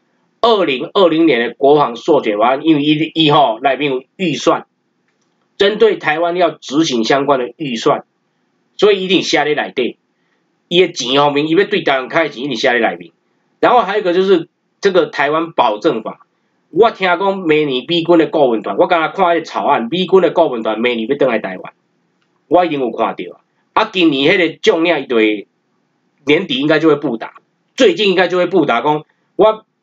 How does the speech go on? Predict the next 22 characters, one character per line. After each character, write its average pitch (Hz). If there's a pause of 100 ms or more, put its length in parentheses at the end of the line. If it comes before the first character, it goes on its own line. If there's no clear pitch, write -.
美 202
军 196
要 202
派 196
将 175
领 170
来 139
台 131
湾 113
做 147
武 135
官， 120 (400)
可 214
能 135
是 123
安 127
尼。 131 (600)
最 208
近， 190 (1080)
哦， 156
这 262
是 147